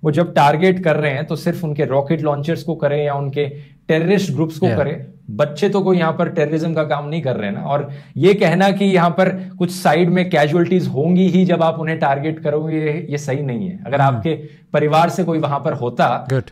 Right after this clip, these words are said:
Speaker 1: और आपके परिवार के, जहां पर आपका परिवार रहता है, उसकी साइड वाली बिल्डिंग में कोई टेररिस्ट रहता है और वहां पर बम गिराया जाए और आपके परिवार में किसी की मौत हो जाए, तो क्या ये जस्टिफाइड होगा?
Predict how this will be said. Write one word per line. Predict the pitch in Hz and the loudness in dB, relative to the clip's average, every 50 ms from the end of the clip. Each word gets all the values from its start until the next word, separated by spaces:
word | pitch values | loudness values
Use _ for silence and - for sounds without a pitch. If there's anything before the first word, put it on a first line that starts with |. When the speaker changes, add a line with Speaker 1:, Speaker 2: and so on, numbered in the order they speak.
| - - | -6 -2
Speaker 1:
और | 143 139 143 147 139 - - - - - | 2 2 2 2 0 -2 -10 -14 -10 -4
आपके | - 143 147 - 170 165 | -2 -2 0 0 0 0
परिवार | 160 - - 165 160 160 160 165 165 170 | 0 2 2 2 4 4 4 4 4 4
के, | 165 - 170 170 170 160 160 170 170 160 143 | 2 2 0 2 2 2 2 0 -2 -4 -4
जहां | 131 127 147 147 147 | -2 0 0 0 2
पर | 143 165 156 | 2 2 2
आपका | 156 151 156 170 147 | 2 2 0 -2 -2
परिवार | 135 143 143 147 151 160 160 147 | 0 0 0 2 2 2 2 2
रहता | 135 127 123 - 156 | 0 -2 -2 0 0
है, | 127 131 143 | 0 0 -2
उसकी | 139 - 156 | -2 -6 -6
साइड | 143 - 135 131 147 147 | -6 -4 -2 -2 0 0
वाली | 143 151 151 | 0 0 -2
बिल्डिंग | 135 127 131 131 135 143 139 | -2 -2 -2 -2 -2 -4 -4
में | 143 139 | -6 -6
कोई | 143 147 139 131 | -4 -4 -4 -4
टेररिस्ट | 131 - - 123 120 120 139 151 147 147 120 | -6 -4 -2 -2 -2 -2 -2 -2 -2 -2 -4
रहता | 120 117 110 92 - 123 | -4 -4 -4 -4 -2 -2
है | 113 104 107 135 - - - - - _ _ _ - - | -2 -2 -4 -8 -12 -16 -20 -20 -20 _ _ _ -8 -4
और | 170 170 | -2 -2
वहां | 120 139 123 143 160 160 | 0 0 0 0 0 0
पर | 156 175 | 0 0
बम | 151 135 147 147 156 | 2 0 0 0 0
गिराया | 143 147 139 139 135 131 123 | 0 2 2 4 4 2 2
जाए | 117 143 131 | 0 0 0
और | 120 120 135 | 0 0 -2
आपके | 135 139 - 147 | -2 -2 -4 -6
परिवार | 143 - 135 135 135 143 147 151 | -2 -2 -2 0 2 0 0 0
में | 160 156 147 | -2 -4 -4
किसी | 143 139 139 135 | -6 -6 -6 -6
की | 131 | -6
मौत | 123 117 117 123 120 - | -4 -4 -4 -6 -6 -6
हो | 113 104 | -6 -4
जाए, | 110 110 | -4 -4
तो | 113 - - | -6 -6 -6
क्या | - - 143 | -4 -2 -2
ये | 131 139 135 | -2 -2 -2
जस्टिफाइड | 117 123 120 - - - 156 143 147 139 143 139 127 | -2 -4 -4 -4 -4 -6 -4 -2 -2 -2 -2 -2 -4
होगा? | 123 127 135 - - - - | -4 -4 -6 -6 -10 -10 -12